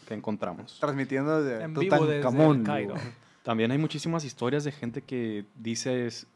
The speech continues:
Speaker 1: que ha sido abducida, ¿no? Por,
Speaker 3: Abducciones.
Speaker 1: por aliens.
Speaker 2: Sí.
Speaker 1: ¿Qué, qué opinan de eso? ¿Creen
Speaker 2: Una
Speaker 1: que
Speaker 2: tía
Speaker 1: sea
Speaker 2: dijo que
Speaker 1: Porque son demasiadas, no creo que sea coincidencia.
Speaker 3: Pues tenemos la serie de los expedientes secretos X.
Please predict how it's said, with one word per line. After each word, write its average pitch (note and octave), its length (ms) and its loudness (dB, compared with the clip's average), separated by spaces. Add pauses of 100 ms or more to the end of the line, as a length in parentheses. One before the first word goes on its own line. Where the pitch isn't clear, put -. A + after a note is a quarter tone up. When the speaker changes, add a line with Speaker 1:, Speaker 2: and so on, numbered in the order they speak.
(120)
Speaker 1:
que A2+ 120 -2
ha A2 60 -2
sido A#2 240 0
abducida, A#2 520 -2
¿no? G#2+ 160 -6
Por, A2+ 260 -8
Speaker 3:
Abducciones. C#3+ 680 -16
Speaker 1:
por A#2 200 -10
aliens. A2 440 -18 (300)
Speaker 2:
Sí. - 140 -20
Speaker 1:
¿Qué, A#2+ 180 -10
qué B2 140 -12
opinan A#2+ 300 -6
de A2+ 140 -4
eso? A2+ 200 -14
¿Creen A2+ 180 -8
Speaker 2:
Una D3 100 0
Speaker 1:
que - 80 -6
Speaker 2:
tía C#3+ 200 2
Speaker 1:
sea A2+ 140 0 (120)
Speaker 2:
dijo - 0 -
que A#2+ 120 -10 (280)
Speaker 1:
Porque C#3+ 160 -4
son C3 120 -4
demasiadas, D3 600 -2
no B2 120 -6
creo C3+ 140 -10
que - 80 -8
sea B2+ 180 -8
coincidencia. C3 300 -8
Speaker 3:
Pues A2+ 160 -4
tenemos F#3 600 2
la D#3 340 4
serie E3+ 380 -2
de F#3+ 100 0
los D3 140 -4
expedientes C#3+ 480 -8
secretos D3+ 340 -8
X. D#3+ 400 -8